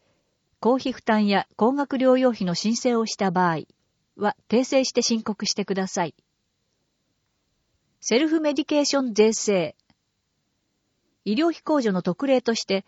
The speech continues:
特定の医薬品の購入額が所得から控除されます。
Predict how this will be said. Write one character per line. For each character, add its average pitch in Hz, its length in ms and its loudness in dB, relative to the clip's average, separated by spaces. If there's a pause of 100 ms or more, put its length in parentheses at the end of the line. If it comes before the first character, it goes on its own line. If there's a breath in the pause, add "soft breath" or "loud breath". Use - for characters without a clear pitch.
(160)
特 - 220 -6
定 311 180 0
の 277 120 0
医 254 80 0
薬 277 240 -2
品 240 180 -2
の 202 100 0
購 220 180 2
入 254 200 0
額 240 260 -4
が 180 240 -2
所 - 160 -4
得 - 220 -6
か 254 120 0
ら 247 100 0
控 262 200 2
除 185 100 0
さ 165 140 -4
れ 156 80 -4
ま 151 120 -8
す。 - 200 -10